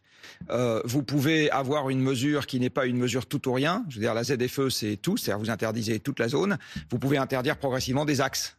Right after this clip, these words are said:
à la circulation. Alors, ça fait gueuler les gens, effectivement, mais c'est moins du tout ou rien. Euh, et de toute façon, il faut toujours des alternatives. Donc, en fait, euh, la question, c'est, à partir du moment où on interdit la circulation,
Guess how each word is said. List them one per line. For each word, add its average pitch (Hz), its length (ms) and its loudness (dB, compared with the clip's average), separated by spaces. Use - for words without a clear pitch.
à - 80 -4
la 113 80 0
circulation. 120 600 -2
Alors, 104 160 -2
ça 131 100 -2
fait 107 140 -2
gueuler 107 220 2
les 101 100 0
gens, 151 200 2
effectivement, 139 560 0
mais 139 220 4
c'est 104 200 0
moins 139 240 0
du 123 120 -2
tout 117 200 -6
ou 139 40 2
rien. 113 240 0
Euh, 120 260 2
et 147 100 4
de 147 100 4
toute 160 180 -2
façon, 175 260 2
il 160 60 0
faut 135 100 0
toujours 151 200 0
des 139 120 2
alternatives. 127 520 -2
Donc, 117 180 0
en 123 60 0
fait, - 380 -2
euh, 113 300 2
la 120 120 0
question, 151 440 0
c'est, 156 480 0
à - 60 -2
partir 135 280 0
du - 80 0
moment 139 200 2
où 110 120 -2
on 120 120 2
interdit 147 360 2
la 123 80 4
circulation, 120 600 0